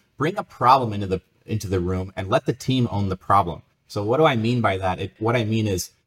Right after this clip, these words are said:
I would like to use an A I chatbot to increase reading literacy for kids age whatever to whatever in Flagstaff, Arizona, and the Native American community.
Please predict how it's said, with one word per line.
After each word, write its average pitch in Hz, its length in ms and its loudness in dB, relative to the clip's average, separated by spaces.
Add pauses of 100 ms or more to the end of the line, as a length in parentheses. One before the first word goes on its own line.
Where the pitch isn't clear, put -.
(140)
I 143 120 2
would 165 140 6
like 131 240 0
to 127 100 -6
use 113 520 0
an 107 200 -6
A 123 160 0
I 117 180 2
chatbot 95 680 -2
to 107 160 0
increase 104 600 -4 (100)
reading 101 480 -2
literacy 85 680 -4
for 87 280 -2
kids - 460 -6
age 92 340 -6
whatever 95 460 -4
to 90 140 -16
whatever 101 520 -4
in 87 240 -6
Flagstaff, 92 720 -2
Arizona, 87 600 -6
and 87 180 -14
the 87 60 -18
Native 87 260 -8
American 82 480 -6
community. 73 480 -14